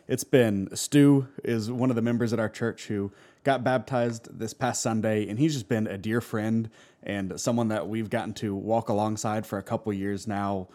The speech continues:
um, through every bit of his testimony and his story. And so there's about nothing that'll make me tear up quicker than seeing a baptism and just seeing the celebration of just what that means and what we get to see as the church through it.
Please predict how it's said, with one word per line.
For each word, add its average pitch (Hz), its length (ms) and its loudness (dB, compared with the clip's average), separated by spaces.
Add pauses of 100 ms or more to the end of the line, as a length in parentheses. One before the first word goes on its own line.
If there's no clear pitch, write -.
(280)
um, 85 540 -6
through 120 200 0
every 127 260 4
bit 123 200 4
of 107 120 0
his 127 160 0
testimony 135 520 2
and 104 80 0
his 120 160 0
story. 113 400 2
And 90 100 -2
so 90 320 -4 (440)
there's 135 220 6
about 123 320 6
nothing 143 280 6
that'll 110 400 2
make 120 260 0
me 113 80 -2
tear 113 280 0
up - 160 -6
quicker 104 400 -2
than 92 320 -6
seeing 110 280 0
a 101 40 -2
baptism 92 520 -6
and 92 80 -8
just 95 160 -10
seeing 101 160 -6
the 92 80 -10
celebration 87 680 -10
of 80 480 -12 (500)
just 123 220 -8
what 110 300 -6
that 98 200 -6
means 92 360 -10
and 98 100 -10
what 101 120 -8
we 98 100 -10
get 90 140 -12
to 95 80 -12
see 98 240 -8
as 95 220 -6
the 92 100 -10
church - 300 -12
through 76 200 -10
it. - 140 -18